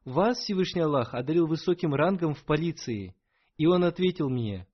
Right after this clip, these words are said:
"Для меня большей честью является то, что я мусульманин Ахмади, и я был однокурсником халифа времени и учился вместе с ним,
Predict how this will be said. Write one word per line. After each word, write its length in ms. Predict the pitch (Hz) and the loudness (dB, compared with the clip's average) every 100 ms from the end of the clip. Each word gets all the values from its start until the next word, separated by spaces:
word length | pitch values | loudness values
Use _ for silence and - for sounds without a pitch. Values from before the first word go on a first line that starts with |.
| _ _ _ _ | _ _ _ _
"Для 180 | 139 143 | -6 -2
меня 500 | 160 151 170 214 220 _ - | 0 2 2 2 -2 _ -14
большей 560 | 135 185 220 - 147 | -2 2 2 2 -2
честью 560 | 139 - 214 226 - 156 | -2 -4 -4 -4 -6 -4
является 500 | 147 165 165 160 143 | 0 2 2 0 -6
то, 380 | - 180 220 220 _ | 0 0 0 -6 _
что 220 | - - | -12 -2
я 160 | 156 165 | 2 2
мусульманин 580 | 165 151 160 160 160 151 | 0 -2 -2 0 0 0
Ахмади, 720 | 143 156 147 147 147 101 - _ _ | -2 -4 -4 -4 -4 -6 -10 _ _
и 100 | - | -6
я 140 | 139 170 | 0 2
был 220 | 180 165 | 4 2
однокурсником 720 | 151 147 143 214 214 170 143 | 2 -2 -2 -2 -2 -2 -2
халифа 400 | 127 143 156 165 | -2 -2 -2 -2
времени 640 | 143 139 185 175 123 98 - _ _ | -2 0 0 0 -2 -6 -10 _ _
и 100 | 170 | -2
учился 480 | 170 - 214 214 190 | -2 -2 -2 0 0
вместе 400 | 160 170 165 151 | 2 0 -2 -6
с 160 | - | -4
ним, 320 | 147 196 233 | -2 0 -2